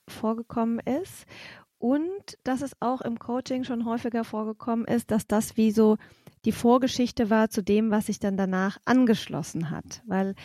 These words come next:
manchmal ist es so, dass wir als Eltern mit verschiedenen Glaubenssätzen aufwachsen, wie, ähm, dein Kind muss ordentlich essen, das muss gut essen und du bist dafür verantwortlich, dass das Kind ein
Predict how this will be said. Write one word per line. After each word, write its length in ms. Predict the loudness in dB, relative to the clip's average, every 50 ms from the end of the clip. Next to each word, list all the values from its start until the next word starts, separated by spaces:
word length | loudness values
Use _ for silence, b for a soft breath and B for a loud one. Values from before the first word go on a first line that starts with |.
| B B B B B B B B
manchmal 400 | 2 4 4 4 4 2 4 4
ist 140 | 4 4 2
es 120 | 0 0
so, 140 | 2 2 2
dass 260 | 4 2 2 0 0
wir 160 | 2 4 4 4
als 160 | 4 2 2
Eltern 540 | 2 2 2 2 2 2 4 4 2 0 b b b b _
mit 140 | -2 -2 2
verschiedenen 460 | 2 0 2 2 0 2 2 2 2
Glaubenssätzen 680 | 2 2 2 4 2 2 2 0 -2 -2 -2 -6 -6
aufwachsen, 800 | -2 -2 -2 -2 -2 -2 -2 -2 -2 -4 -6 -8 -4 -2 -2 0 0
wie, 320 | 0 0 2 2 0 0 B B B B B B _ _
ähm, 320 | 0 0 2 2 0 0 -2
dein 180 | -2 -4 -4
Kind 300 | -2 -2 -2 -2 -2 -4
muss 240 | -4 -4 -4 -4 -4
ordentlich 480 | -4 -2 -2 0 0 0 0 -2 0 0
essen, 400 | 0 0 2 2 0 0 2 2
das 180 | 0 0 0
muss 180 | -2 -2 -2 -2
gut 200 | -2 -4 -4 0
essen 380 | 2 2 2 2 2 0 0 2
und 120 | 2 2
du 80 | 0 0
bist 220 | -2 -2 -2 -2
dafür 200 | -6 -6 -6 -6
verantwortlich, 960 | -8 -8 -8 -4 -2 -2 -2 -2 -2 -2 -2 -2 -2 -2 -2 -2 -2 -4 -6 B B B B B B B B
dass 360 | -2 0 0 0 -2 -8 -12 -10
das 260 | -4 -4 -4 -4 -4
Kind 420 | -2 2 4 6 6 4 4 0 -6 b b b b b b b _ _
ein 400 | _ 0 2 2 2 2 0 -2